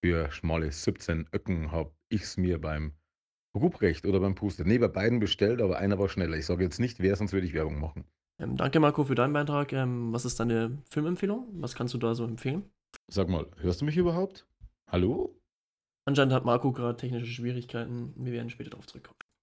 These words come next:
Speaker 2: Dann kann ja ich mal meine Buchempfehlung in Anführungszeichen abgeben. Ich empfehle zwar kein Buch, sondern aus Politik und Zeitgeschichte, kurz Abputz. Ähm, ist vom Zeitschrift der Bundeszentrale für politische Bildung, kann sich jeder kostenlos holen,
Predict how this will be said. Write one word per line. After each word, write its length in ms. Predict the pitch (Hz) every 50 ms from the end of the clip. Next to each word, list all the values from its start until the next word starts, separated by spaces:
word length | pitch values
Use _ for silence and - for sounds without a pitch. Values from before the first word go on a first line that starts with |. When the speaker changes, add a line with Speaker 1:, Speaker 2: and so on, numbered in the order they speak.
| _ -
Speaker 2:
Dann 80 | 120
kann 120 | 120 151 156
ja 60 | -
ich 120 | - -
mal 80 | 196 165
meine 300 | 156 151 147 139 127 120
Buchempfehlung 1000 | 131 - - - 180 202 202 - 139 - - - 123 117 - - 139 123 123 127
in 80 | 120 -
Anführungszeichen 560 | 123 143 139 - 127 127 - 113 123 - 139
abgeben. 540 | 120 - - - 139 135 147 151 151 147 - - - - -
Ich 180 | 127 127 - -
empfehle 280 | 131 131 - 151 147 147
zwar 140 | - 131
kein 180 | 127 131 127 127
Buch, 200 | 147 170 160 -
sondern 480 | - - - 123 123 120 117 117 117 - -
aus 240 | 123 123 123 127 -
Politik 320 | - 139 131 - 156 143
und 80 | 135 131
Zeitgeschichte, 580 | - 139 151 - - 131 - 131 131 - 139
kurz 300 | 135 - - 131 120 -
Abputz. 580 | - - 151 151 - - 147 147 - - - _ _ _ _ _ _ _ _ _ _ _ _ _ _ _ -
Ähm, 400 | 127 127 120 117 117 117 113 - -
ist 140 | - 131 -
vom 460 | - 135 127 120 117 113 131 - - _ _ _ _ _ -
Zeitschrift 400 | - 151 139 143 - 151 151 -
der 80 | 135 127
Bundeszentrale 560 | 131 151 151 147 147 - 139 135 135 131 131
für 100 | 127 139
politische 400 | 131 - 135 135 - - - 131
Bildung, 380 | 135 151 160 175 175 175 170 -
kann 160 | - 135 131
sich 120 | 123 123 127
jeder 160 | 139 131 127
kostenlos 440 | 131 - 143 135 - - 127 127 127
holen, 300 | 139 151 170 180 185 202